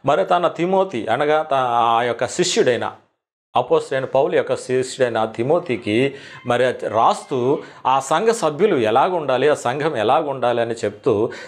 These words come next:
సంఘము మరి సత్యమునకు స్తంభమును మరి దానికి ఆధారమై ఉన్నదని చెప్తూ ఉన్నాడు. ఆ ఆధారమైన ఆ సత్యమైన ఏమిటి అని మనం చూస్తే ఇక్కడ లేఖనాల్లో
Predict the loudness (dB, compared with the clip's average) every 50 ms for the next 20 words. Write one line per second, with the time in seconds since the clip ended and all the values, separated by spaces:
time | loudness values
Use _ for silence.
0 | -14 -8 -4 -2 -2 -2 0 -2 -2 -2 0 0 0 0 0 0 -2 -8 -16 _
1 | _ -2 0 0 0 0 -2 -2 -4 -2 0 0 0 0 0 -2 -2 -2 -4 -6
2 | -2 -2 -2 -2 0 0 -2 -2 -2 -4 -4 -4 -6 -6 -10 -16 _ _ _ _
3 | _ 0 0 2 0 0 -2 -2 -2 -2 -2 -2 -2 0 0 2 2 2 2 0
4 | 0 0 -2 -2 -2 -2 0 0 0 0 0 -2 -2 -4 -6 -6 -6 -4 -2 -2
5 | -2 -2 -2 -2 -2 -2 -4 -8 -14 _ _ _ -10 -4 0 2 4 4 4 4
6 | 4 2 2 2 0 2 2 2 0 0 0 0 0 0 2 2 2 2 0 -2
7 | -4 -4 -4 -6 -4 -2 -2 0 0 0 0 0 0 0 0 2 2 2 0 0
8 | -2 -2 -2 0 0 -2 -2 -2 -2 -2 -4 -8 -16 -16 -4 -2 -2 -2 -2 -2
9 | -2 -2 -4 -2 0 0 2 4 4 2 2 -2 -8 -4 -4 -2 -2 0 0 2
10 | 2 2 2 0 -2 -4 -4 -2 -2 0 2 4 2 2 2